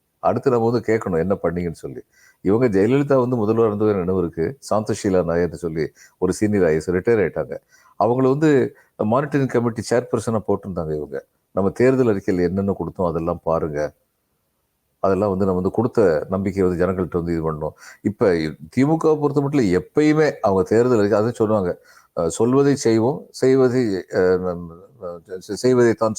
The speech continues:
சொல்வோம்" அப்படின்னு சொல்லி சொல்லுவாங்க. அதே மாதிரி அவங்க வந்து இந்த தேர்தல் அறிக்கையெல்லாம் வந்து திமுக வந்து ரொம்ப சீரியஸா எடுத்துக்கிற ஒரு கட்சி. இன்னைக்கு இந்த தேர்தல் அறிக்கையை கர்நாடகத்துல காங்கிரஸ் சீரியஸா எடுத்துருச்சு, இம்ப்ளிமெண்ட் பண்ணிட்டாங்க.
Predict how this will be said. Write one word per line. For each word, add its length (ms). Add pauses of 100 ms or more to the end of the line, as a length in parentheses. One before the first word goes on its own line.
சொல்வோம்" 300 (300)
அப்படின்னு 140
சொல்லி 220
சொல்லுவாங்க. 440 (480)
அதே 220
மாதிரி 200
அவங்க 180
வந்து 300
இந்த 140
தேர்தல் 340
அறிக்கையெல்லாம் 460
வந்து 200
திமுக 180
வந்து 260
ரொம்ப 180 (100)
சீரியஸா 380
எடுத்துக்கிற 240
ஒரு 160
கட்சி. 360 (380)
இன்னைக்கு 300
இந்த 140
தேர்தல் 360
அறிக்கையை 400
கர்நாடகத்துல 460
காங்கிரஸ் 460
சீரியஸா 300
எடுத்துருச்சு, 400 (540)
இம்ப்ளிமெண்ட் 400
பண்ணிட்டாங்க. 480